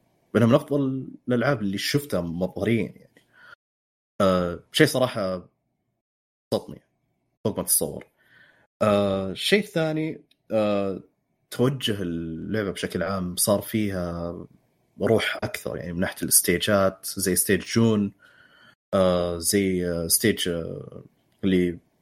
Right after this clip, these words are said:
في أمريكا، نسيت اسمه، تايم سكوير أو ما إيش اسمه. آه،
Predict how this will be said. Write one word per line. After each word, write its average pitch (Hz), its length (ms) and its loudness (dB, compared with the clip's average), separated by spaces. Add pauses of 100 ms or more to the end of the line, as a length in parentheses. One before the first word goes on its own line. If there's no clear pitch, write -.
في - 80 2
أمريكا، 104 400 0
نسيت 95 260 -4
اسمه، 87 420 -10 (260)
تايم 95 140 2
سكوير 92 600 0
أو - 100 -16 (400)
ما 85 60 -6
إيش - 120 -2
اسمه. 98 320 -2 (720)
آه، 90 480 4